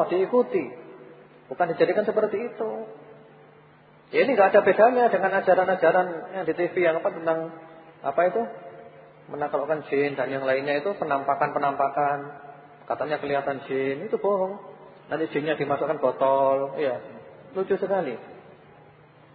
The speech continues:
Yang percaya lebih bodoh daripada yang, yang mengatakan. Yang mengatakan bodoh, yang percaya lebih bodoh lagi. Dan subhanallah, kebanyakan orang suka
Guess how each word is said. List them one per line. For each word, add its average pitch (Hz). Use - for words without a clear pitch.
Yang 170
percaya 190
lebih 190
bodoh 151
daripada 151
yang, 180
yang 165
mengatakan. 165
Yang 202
mengatakan 226
bodoh, 202
yang 233
percaya 254
lebih 254
bodoh 214
lagi. 196
Dan 170
subhanallah, 233
kebanyakan 214
orang 226
suka 214